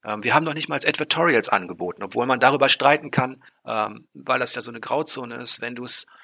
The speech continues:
wenn du's offiziell als solches kennzeichnest, so ein Advertorial, dann mag es okay sein. Ähm, aber auch diese Advertorials wollten wir bei uns nicht sehen. Das heißt, ja, das stimmt schon. Wir haben uns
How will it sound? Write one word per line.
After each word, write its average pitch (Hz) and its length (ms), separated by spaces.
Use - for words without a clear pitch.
wenn 117 100
du's 107 160
offiziell 139 500
als 120 200
solches 120 320
kennzeichnest, 151 680
so 127 60
ein 113 80
Advertorial, 135 880
dann 120 200
mag 123 220
es - 140
okay 113 320
sein. 82 300
Ähm, 104 300
aber 117 220
auch 123 100
diese 147 240
Advertorials 123 760
wollten 113 220
wir 107 80
bei 98 100
uns 98 180
nicht 95 140
sehen. 87 320
Das - 200
heißt, 123 180
ja, 117 240
das 117 140
stimmt - 300
schon. 95 360
Wir - 140
haben 135 180
uns - 200